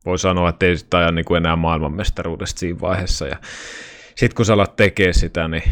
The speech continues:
siinä äkkiä hävii sen neljäkymppää, tota kymmenen metriä liian aikaisin, kaksikymmentä metriä liian aikaisin jarrulle, ja ei, ei siitä tule kyllä yhtään mitään. Et siinä täytyy kyllä kompata, että,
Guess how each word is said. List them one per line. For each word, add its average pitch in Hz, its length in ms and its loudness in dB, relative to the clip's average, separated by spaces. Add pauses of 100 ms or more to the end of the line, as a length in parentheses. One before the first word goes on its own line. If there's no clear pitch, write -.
(140)
siinä 92 280 -2
äkkiä 87 360 0
hävii 85 300 0
sen 87 200 -2
neljäkymppää, 82 760 -2
tota 85 260 -4 (720)
kymmenen 82 400 0
metriä 82 380 0
liian 82 240 2
aikaisin, 82 400 -2
kaksikymmentä 85 400 -4
metriä 82 280 0
liian 78 200 2
aikaisin 78 440 0
jarrulle, 76 600 0
ja 73 140 -2 (920)
ei, - 160 -6 (160)
ei 62 160 -4
siitä 78 240 -6
tule 80 180 -4
kyllä 71 200 -4
yhtään 76 440 -4
mitään. - 280 -10
Et - 240 -18 (640)
siinä 123 220 2
täytyy 110 280 2
kyllä 123 180 0
kompata, 107 480 2
että, - 240 -2